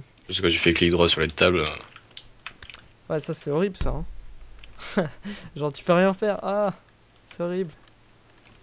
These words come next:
Speaker 1: Oh là là.
Speaker 2: Euh, bon. <laughs> Là, je me sens un petit peu con. Bah, au moins, on a eu du stuff, au moins. Ils ont pas fait les enfoirés. Mais ça, c'est vrai que c'est un système pour cacher le stuff, hein, pour empêcher le, le pillage, qui est vraiment efficace. Hop.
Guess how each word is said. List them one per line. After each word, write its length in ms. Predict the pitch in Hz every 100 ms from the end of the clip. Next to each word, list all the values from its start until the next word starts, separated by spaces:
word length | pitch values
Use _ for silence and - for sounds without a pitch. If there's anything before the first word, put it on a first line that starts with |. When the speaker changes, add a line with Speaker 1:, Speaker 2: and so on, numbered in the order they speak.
| - - - - - -
Speaker 1:
Oh 40 | 90
là 200 | 82 76 -
là. 220 | 80 82 90 - -
Speaker 2:
Euh, 500 | 170 147 143 139 131
bon. 300 | 131 143 175 208 _ _ -
<laughs> 200 | - 208
Là, 1000 | 196 - 160 156 - - - - 151 175
je 80 |
me 120 | 175 170
sens 200 | 180 185
un 40 |
petit 160 | 185 214
peu 140 | 214
con. 160 | 196 196
Bah, 80 | 160
au 80 |
moins, 200 | 180 240
on 20 | 233
a 180 | 190 190
eu 160 | 214
du 140 | 180 175
stuff, 260 | - 143
au 40 | 139
moins. 180 | 135 131
Ils 140 | 135
ont 40 |
pas 160 | 139 185
fait 140 | 185
les 220 | 180 165 151
enfoirés. 260 | 156 180 - - -
Mais 120 | 139
ça, 140 | 143 262
c'est 120 | -
vrai 160 | 175 247
que 220 | - 220
c'est 160 | - 170
un 80 | 165
système 400 | - - 254 233
pour 160 | - -
cacher 340 | 240 226 -
le 140 | 220 190
stuff, 280 | - 107 151
hein, 120 | 135
pour 140 | 147
empêcher 340 | 151 175 185 202
le, 240 | 175 147
le 100 | 135
pillage, 380 | 131 175 202 214 - - -
qui 140 | - 165
est 40 |
vraiment 440 | 139 135 165 220
efficace. 560 | 233 - 190 - 233 - - - - - - - - -
Hop. 140 | 214